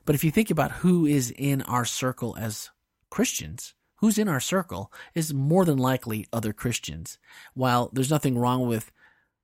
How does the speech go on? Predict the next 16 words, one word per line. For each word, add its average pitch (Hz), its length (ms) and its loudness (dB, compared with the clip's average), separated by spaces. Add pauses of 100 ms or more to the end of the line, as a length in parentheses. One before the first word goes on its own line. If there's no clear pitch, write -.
(260)
bringing 135 340 4
somebody 120 480 0
else 113 300 -2
up 123 260 -2
and 110 120 -6
supporting 127 500 0
someone 120 520 -4
and 110 220 -6
sharing 123 420 -2
with 110 140 -4
someone 113 540 -4
this 110 200 -6
journey 139 340 2
that 110 200 -4
you're 113 200 -4
on, 117 340 0